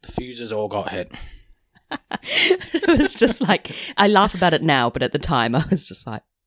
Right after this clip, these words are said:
Speaker 2: "What on earth?" <laughs>
Speaker 1: There probably were better times that I could have chosen to faff about with
Speaker 2: Yeah.
Speaker 1: the boxes in the cupboard.
Speaker 2: <laughs> Just, I mean, I was very lucky that the, um, the student's mum was very understanding. She was
Speaker 1: Hmm.
Speaker 2: like, "Don't worry, we're all stacked up against it right now." <laughs>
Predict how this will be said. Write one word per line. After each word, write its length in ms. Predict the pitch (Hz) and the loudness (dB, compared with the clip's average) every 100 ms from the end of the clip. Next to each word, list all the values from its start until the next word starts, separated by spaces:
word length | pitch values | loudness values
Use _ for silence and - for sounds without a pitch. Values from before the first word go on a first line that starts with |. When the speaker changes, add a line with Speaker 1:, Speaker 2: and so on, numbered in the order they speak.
| _ | _
Speaker 2:
"What 440 | - 110 101 - | -20 -12 -8 -6
on 100 | 120 120 | -4 -2
earth?" 420 | 147 - - - - _ _ - 349 _ _ _ - | 0 2 0 -4 -12 _ _ -20 -20 _ _ _ -12
<laughs> 720 | 285 - 208 254 302 269 208 214 - - - - - - | -8 -8 -8 -8 -6 -2 -4 -6 -18 -20 -20 -20 -20 -6
Speaker 1:
There 80 | 131 | -4
probably 300 | - 110 110 | -2 -2 -2
were 80 | 95 | -2
better 220 | 101 98 | -2 -2
times 260 | 104 90 | -4 -6
that 80 | 95 | -8
I 40 | 95 | -8
could 120 | - | -8
have 80 | 90 | -6
chosen 300 | 113 87 98 | -4 -4 -6
to 100 | - | -8
faff 240 | - 85 107 | -8 -8 -8
about 280 | 95 92 - | -6 -6 -6
with 80 | 127 | -4
Speaker 2:
Yeah. 60 | |
Speaker 1:
the 80 | 127 | -4
boxes 540 | 120 98 - 123 120 - | -4 -4 -4 -4 -4 -2
in 80 | |
the 80 | 156 | -2
cupboard. 680 | - - 139 - 180 170 240 - | -2 -2 -4 -2 -6 -4 -4 0
Speaker 2:
<laughs> 80 | 392 | 2
Just, 220 | 240 202 | 0 2
I 40 | 247 - | 0 2
mean, 100 | - 392 | 4 6
I 40 | |
was 80 | 339 | 6
very 180 | 381 311 | 4 6
lucky 300 | 247 254 214 | 6 6 2
that 120 | 156 | 0
the, 180 | 170 175 - - - - | 0 -2 -4 -20 -10 -4
um, 300 | 170 156 147 | -2 -2 -4
the 80 | 175 | -6
student's 400 | - 160 143 - | -2 -2 -2 -2
mum 200 | 147 123 | -2 -4
was 120 | 131 | -6
very 180 | 123 113 | -6 -4
understanding. 600 | 113 120 - 110 113 123 - | -6 -8 -8 -8 -8 -10 -6
She 80 | |
was 80 | 143 | -4
Speaker 1:
Hmm. 60 | 104 | -4
Speaker 2:
like, 140 | - | -6
"Don't 380 | - 311 294 175 | -2 2 2 0
worry, 400 | 180 208 208 214 | 2 4 4 4
we're 200 | 185 190 | 6 6
all 240 | 202 277 277 | 6 2 0
stacked 680 | - - - - 220 - 185 | -4 -6 -4 0 0 -2 -4
up 120 | 202 | -4
against 440 | 208 175 196 - | -2 -2 -4 -8
it 100 | 208 175 | -8 -6
right 260 | 160 247 | -8 -8
now." 100 | 170 | -8
<laughs> 60 | 175 | -4